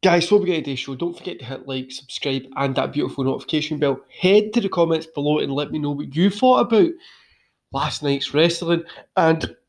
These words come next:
as always, sorry about that, <laughs> and as always, don't forget, anything I say in these reviews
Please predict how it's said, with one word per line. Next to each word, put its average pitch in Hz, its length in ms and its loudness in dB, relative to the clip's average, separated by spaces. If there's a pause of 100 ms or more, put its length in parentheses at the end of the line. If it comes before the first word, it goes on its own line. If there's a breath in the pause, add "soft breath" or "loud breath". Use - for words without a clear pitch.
(440)
as 185 240 2
always, 151 460 0
sorry 143 180 -6
about 127 140 -8
that, - 640 -4
<laughs> - 0 -
and 226 180 4
as 175 100 2
always, 185 520 4
don't 214 420 -2
forget, 139 440 -12 (640 soft breath)
anything 254 480 -2
I 226 100 -4
say 220 240 -8
in 208 80 -8
these 202 260 -6
reviews 202 480 -8